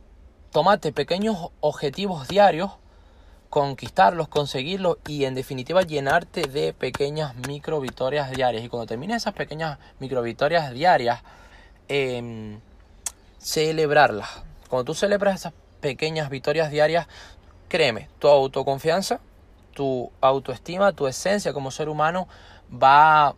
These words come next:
a energi-, a, a subir, a elevarse.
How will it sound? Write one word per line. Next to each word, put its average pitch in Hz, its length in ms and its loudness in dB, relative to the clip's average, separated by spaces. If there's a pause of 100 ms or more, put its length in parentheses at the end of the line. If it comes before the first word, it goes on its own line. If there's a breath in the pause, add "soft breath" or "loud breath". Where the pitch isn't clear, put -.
a 135 300 2
energi-, 127 360 -10
a, 117 440 2
a 123 60 0
subir, 131 400 -4
a 113 120 2
elevarse. 131 600 4